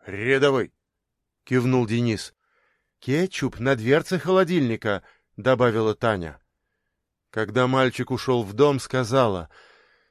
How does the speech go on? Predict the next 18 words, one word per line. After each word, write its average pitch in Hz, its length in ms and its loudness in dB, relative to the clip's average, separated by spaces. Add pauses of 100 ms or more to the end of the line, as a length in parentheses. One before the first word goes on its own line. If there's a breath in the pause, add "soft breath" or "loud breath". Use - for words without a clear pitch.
(220 soft breath)
«Денис, 156 800 -2 (440)
в - 180 -20
полевых 151 440 2
условиях 160 760 2
ты 180 180 0
великолепен. 160 1000 0 (1040)
Жаль, 175 340 0
что 208 220 2
в 196 80 4
обычной 202 500 4
жизни 147 380 4
существовать 160 720 0
с - 100 -10
тобой 156 280 2
невозможно. 143 760 2 (720 soft breath)
Ладно, 120 500 -2
я 127 220 2
поняла. 117 520 0